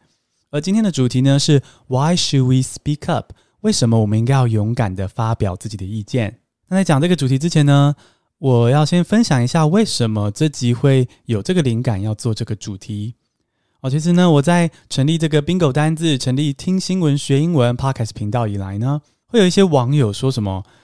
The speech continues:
叫我好好的讲英文啊，不要扯政治。然后呢，还有人说什么呢，就是感觉我的这个意识形态很绿啊，说我是，与其说我是听新闻学英文，还不如说我是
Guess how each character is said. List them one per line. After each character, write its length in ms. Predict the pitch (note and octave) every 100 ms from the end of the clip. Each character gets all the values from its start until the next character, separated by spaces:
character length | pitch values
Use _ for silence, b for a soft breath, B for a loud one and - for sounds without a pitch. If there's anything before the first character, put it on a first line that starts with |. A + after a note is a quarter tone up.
| b
叫 160 | - D#3
我 80 | A2
好 120 | B2+
好 140 | C3
的 100 | A2+
讲 240 | G#2+ G#2 G#2+
英 200 | C#3 C3+
文 200 | G2 F#2+
啊， 200 | F2+ -
不 100 | C3
要 140 | D3
扯 240 | D#3 - G2
政 240 | - G#2+
治。 280 | F#2+ G#2+ F#2+ _ _ _ _ _
然 120 | A#2
后 80 | A#2+
呢， 200 | A#2+ A#2 - b _
还 120 | _ G3
有 60 |
人 120 | E3
说 160 | D#3 F#3+
什 100 | E3
么 80 | B2+
呢， 120 | B2+
就 100 | D3+
是 100 | D#3+
感 200 | C#3 A#2
觉 160 | A2+ C3+
我 140 | A#2
的 120 | A#2+
这 140 | A#2 D3
个 400 | C#3+ C3+ C3 C3 _ _ _ _ _ _ _ _ _
意 120 | F#3+
识 220 | F3 F#3 D#3+
形 240 | - B2
态 220 | C#3 D3
很 180 | A#2+ A#2
绿 220 | E3+ F3
啊， 180 | G#2+ F#2+
说 200 | - F#3
我 60 | D3
是， 260 | E3 D#3+ b b b b _ -
与 100 | D3+
其 180 | - F3
说 160 | A#3
我 60 | E3+
是 160 | F#3+
听 240 | F#3 A3 G#3+
新 260 | - G#3
闻 160 | D#3+ C3
学 240 | C#3+ C#3+
英 100 | D#3+
文， 240 | D#3+ A#2 B2
还 140 | -
不 160 | C#3+ G#3+
如 60 |
说 200 | F3 G3
我 60 | D#3
是 220 | - D#3